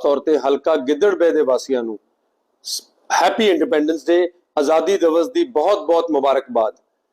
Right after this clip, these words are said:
ਮੈਂ ਸਰਬੰਸਦੀਪ ਸਿੰਘ ਸੰਧੂ, ਚੱਕ ਸ਼ੇਰੇਵਾਲਾ, ਆਮ ਆਦਮੀ ਪਾਰਟੀ ਵਜੋਂ by election ਵਿੱਚ ਆਪਦੇ ਦਾਅਵੇਦਾਰੀ ਪੇਸ਼ ਕਰਦਾ ਹਾਂ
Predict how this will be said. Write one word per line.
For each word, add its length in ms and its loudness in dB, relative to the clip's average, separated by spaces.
ਮੈਂ 240 2
ਸਰਬੰਸਦੀਪ 720 0
ਸਿੰਘ 220 -2
ਸੰਧੂ, 480 0
ਚੱਕ 220 0
ਸ਼ੇਰੇਵਾਲਾ, 600 2
ਆਮ 320 0
ਆਦਮੀ 300 0
ਪਾਰਟੀ 380 -2
ਵਜੋਂ 360 0
by 260 2
election 520 0
ਵਿੱਚ 300 -2
ਆਪਦੇ 340 0
ਦਾਅਵੇਦਾਰੀ 540 2
ਪੇਸ਼ 320 0
ਕਰਦਾ 340 -2
ਹਾਂ 100 -4